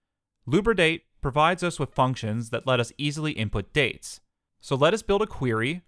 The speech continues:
for the names of all the presidents that started their first term after January first, nineteen seventy-three, and also belong to the Democratic Party. The first rule we will write inside filter will take care of the start dates. We write start greater than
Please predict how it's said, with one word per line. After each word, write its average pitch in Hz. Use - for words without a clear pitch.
for 151
the 135
names 143
of 113
all 143
the 185
presidents 123
that 120
started 160
their 120
first 165
term 131
after 113
January 156
first, 113
nineteen 123
seventy-three, 120
and 113
also 143
belong 123
to 131
the 117
Democratic 107
Party. 139
The 139
first 226
rule 143
we 147
will 135
write 110
inside 117
filter 110
will 117
take 160
care 120
of 110
the 113
start 104
dates. -
We 127
write 120
start 175
greater 139
than 104